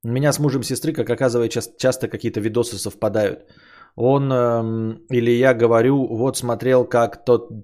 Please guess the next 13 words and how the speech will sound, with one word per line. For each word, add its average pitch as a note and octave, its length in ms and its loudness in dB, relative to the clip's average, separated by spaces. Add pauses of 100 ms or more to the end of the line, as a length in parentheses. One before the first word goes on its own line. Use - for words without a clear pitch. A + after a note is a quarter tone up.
видос, A#2+ 360 0
оказывается, A2 680 0
другой A#2+ 420 2
тоже A2+ 240 0
его G#2 180 0
видел. G2 320 -6
Зачастую G#2+ 460 -6
всякая A#2+ 360 -2
дичь A2+ 240 -8
не G#2+ 100 -6
особо G#2 300 -6
популярная G2+ 540 -6
совпадает. - 540 -10